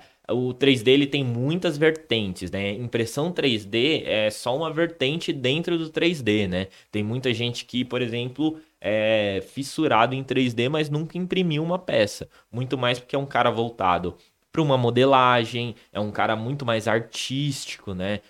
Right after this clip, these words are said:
O cara que consegue modelar um personagem, que consegue animar, né? Grandes estúdios de animação, com a Pixar que a gente vê, DreamWorks.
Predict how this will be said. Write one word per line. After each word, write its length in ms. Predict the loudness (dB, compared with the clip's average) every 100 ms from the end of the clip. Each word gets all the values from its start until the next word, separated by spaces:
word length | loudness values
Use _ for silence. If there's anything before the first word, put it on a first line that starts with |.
| _
O 40 |
cara 160 | -4 -4
que 120 | -6
consegue 760 | -10 -10 -6 0 0 0 -6 -8 -12 -12
modelar 480 | -4 -2 2 2 2
um 80 | 0
personagem, 960 | -2 -2 -2 -4 -2 0 0 -2 -8
que 80 | -12
consegue 420 | -10 -6 -4 -2
animar, 680 | -2 -2 -2 2 4 6 4
né? 300 | 2 0 -2 -6 _
Grandes 380 | 0 0 0 -4
estúdios 460 | -8 -6 -6 -6 -4
de 80 | -4
animação, 720 | -2 -4 -6 -6 -2 -2 -2
com 140 | -4
a 140 | -4 -6
Pixar 600 | -8 -4 -4 -6 -8 -8
que 100 | -8
a 40 |
gente 280 | -10 -10 -10
vê, 360 | -6 -4 -2 -4
DreamWorks. 960 | -4 -6 -6 -4 -2 -2 -2 -6 -14